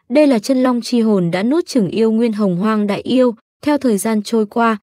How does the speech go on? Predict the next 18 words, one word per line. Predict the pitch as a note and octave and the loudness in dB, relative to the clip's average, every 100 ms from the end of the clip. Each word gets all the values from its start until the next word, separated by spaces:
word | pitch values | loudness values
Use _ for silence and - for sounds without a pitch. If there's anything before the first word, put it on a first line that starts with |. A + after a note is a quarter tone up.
| _ | _
chân | - D4 | -2 0
long | C#4+ C#4 | 2 -2
chi | B3+ A3+ | -2 -2
hồn | G3 G3 D#3+ | 0 0 -2
không | - A3 | -2 0
ngừng | G#3+ F3 | 2 0
hấp | E3+ D4 - | -2 -6 -2
thụ | A#3 | -2
lực | G3 F#3 | 0 0
lượng | G3+ - | -2 0
yêu | A#3 A3+ | 0 0
nguyên | A#3 G#3 | 0 0
hồng | G3 E3+ | -2 -2
hoang | F3+ G3+ F#3 | -2 -2 -2
đại | F3+ | -4
yêu. | - G#3 G3 - _ _ _ | 0 0 0 -4 _ _ _
Hiện | C4 A#3+ - | -2 0 0
tại, | A3+ | -2